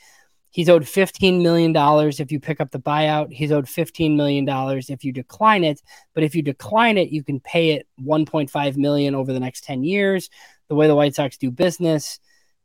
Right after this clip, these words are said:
my guess is they consider that, like, a gain of thirteen point five million that they'd get to spend that they otherwise wouldn't. Um, so my guess is, you know, we see something with Hendricks where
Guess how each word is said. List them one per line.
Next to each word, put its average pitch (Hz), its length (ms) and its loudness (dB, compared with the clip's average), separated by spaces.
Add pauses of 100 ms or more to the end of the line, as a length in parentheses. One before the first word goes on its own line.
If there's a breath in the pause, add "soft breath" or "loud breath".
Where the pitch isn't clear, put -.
my 151 220 2
guess 151 260 2
is 139 220 -2
they 143 200 0
consider 147 580 -2
that, 135 360 -2
like, 139 200 -6
a 131 40 -8
gain 135 440 0
of 127 100 -4
thirteen 139 480 -4
point 135 240 -6
five 127 240 -6
million 147 340 2
that 131 140 -2
they'd 123 160 -6
get 120 160 -12
to 117 80 -12
spend 170 460 2
that 139 80 -2
they 147 100 -2
otherwise 127 480 -6
wouldn't. 202 380 -2 (520)
Um, 117 480 -6
so - 140 0
my 156 200 6
guess 147 260 0
is, 131 340 -2
you 156 100 -2
know, 135 140 0
we 135 160 0
see 143 160 -4
something 139 340 -4
with 127 120 -4
Hendricks 135 600 -4
where 123 520 -6